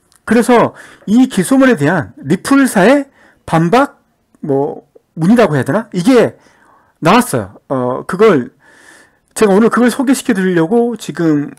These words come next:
이걸 마련했거든요. 원래 제가 리플만 방송하는 사람이 아니고, 이 뭐, 이더리움도 방송하고, 뭐,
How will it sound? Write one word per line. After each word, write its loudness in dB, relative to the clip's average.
이걸 -4
마련했거든요. -2
원래 2
제가 0
리플만 -2
방송하는 0
사람이 0
아니고, -4
이 -8
뭐, -4
이더리움도 0
방송하고, -2
뭐, -8